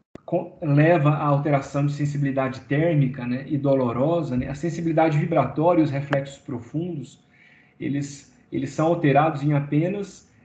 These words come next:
é, situações mais tardias, né, ou prolongadas, né, e no diagnóstico precoce não são tão comprometidos como em outras etiologias, né,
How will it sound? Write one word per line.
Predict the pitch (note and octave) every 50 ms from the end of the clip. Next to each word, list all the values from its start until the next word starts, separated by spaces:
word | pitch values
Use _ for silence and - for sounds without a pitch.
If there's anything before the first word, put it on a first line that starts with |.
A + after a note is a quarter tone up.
| _ -
é, | - D#3 D#3+ - -
situações | D3 - - E3+ D3+ - D#3+ C#3+ D3 C#3+ D#3+ E3 E3 D3
mais | E3 E3 F3 E3+ -
tardias, | - F#3 F3+ F3 E3+ D3 C#3 C3 C3+ D3 E3 D#3+ D3+ C3+ A#2+ A2 A#2+
né, | B2 B2+ D3
ou | - D3+ D3 C#3+
prolongadas, | - D#3 D3+ D3 D#3 F3 F3+ F3 C#3 C3 C3 C3 B2+ A#2+ A#2 A#2 A2+ A2
né, | A#2 A#2+ B2+ C#3+ D3
e | D3+ F3
no | F3 E3+
diagnóstico | D#3+ F3 E3+ E3+ F3 F3+ F3+ - - -
precoce | - E3+ C#3+ B2+ - - D#3 E3+ F#3 F#3 F3 - - C#3 B2+ - - - _ _ -
não | D#3 D#3+ E3 F3+ G#3 A#3+ B3
são | A#3+ - G#3 F#3+ F#3+ F#3+
tão | F#3 - F3+ F#3 A3 -
comprometidos | - G#3 F#3+ - F3+ F3 F3+ F3 D#3 - - F3 F#3 - -
como | - - G#3+ A#3
em | A#3+ G#3
outras | F3 D#3+ E3+ E3 F3 F#3+ F3+ F#3
etiologias, | G3 F#3 - G3 F#3 F3+ F#3+ G3 F3 D3 D3+ D3+ C#3+ C3+ B2 A#2 -
né, | - A#2+ - -